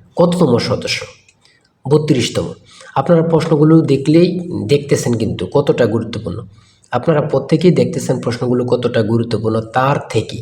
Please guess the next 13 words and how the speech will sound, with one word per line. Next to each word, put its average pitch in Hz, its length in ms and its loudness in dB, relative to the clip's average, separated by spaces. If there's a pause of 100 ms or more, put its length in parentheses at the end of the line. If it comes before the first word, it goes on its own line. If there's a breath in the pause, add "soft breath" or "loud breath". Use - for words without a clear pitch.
(300)
হাজার 120 400 2
হাজার 117 300 2
গুণ 101 200 -2 (240)
গুরুত্বপূর্ণ 139 500 0
আমাদের 107 280 0
সাজেশনটি। 101 640 -6 (360 soft breath)
ইনশাল্লাহ 123 380 2
প্রত্যেকে 120 380 -2
সংগ্রহ 92 300 -6
করবেন। - 280 -12 (720 loud breath)
কমনওয়েলথের 165 720 4
কততম 170 420 2
সদস্য? 175 400 2